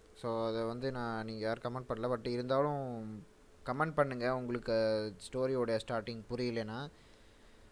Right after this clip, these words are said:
So, அதை தான் நான் வந்து சொல்லிக்கிறேன். But, நம்ம இருந்தாலும், நம்ம எபிசோடு ஒன்ல என்ன பண்ணோம் பார்த்தீங்கன்னா, நம்ம வந்து லார்ட்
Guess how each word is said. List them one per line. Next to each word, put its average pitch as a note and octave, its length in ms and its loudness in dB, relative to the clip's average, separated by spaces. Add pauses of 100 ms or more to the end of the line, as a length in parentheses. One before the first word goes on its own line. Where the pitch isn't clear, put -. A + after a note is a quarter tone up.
(320)
So, C#3 160 4
அதை C3 160 6
தான் D3 120 2
நான் B2 560 0
வந்து B2 200 -2
சொல்லிக்கிறேன். A#2+ 400 -2
But, C3 300 0
நம்ம C3 220 -2
இருந்தாலும், D3 420 4
நம்ம D3 240 -2
எபிசோடு C#3 440 0
ஒன்ல C3+ 140 -2
என்ன C3 240 -2
பண்ணோம் C3 220 0
பார்த்தீங்கன்னா, A#2+ 340 -2
நம்ம B2 280 -4
வந்து A#2 260 -4 (1120)
லார்ட் C3 340 6